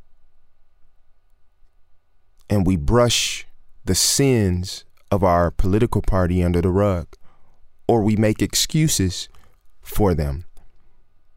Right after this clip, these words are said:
And we blame conspiracy,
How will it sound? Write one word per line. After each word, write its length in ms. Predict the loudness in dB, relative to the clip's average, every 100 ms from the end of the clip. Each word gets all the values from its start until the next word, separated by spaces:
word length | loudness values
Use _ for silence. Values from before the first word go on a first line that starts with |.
| -20 -20 -20 -20 -20 -20 -20 _ _ -20 -20 -20 _ -6
And 100 | 0
we 100 | 2
blame 460 | 4 4 4 4 2
conspiracy, 680 | 2 0 2 2 4 2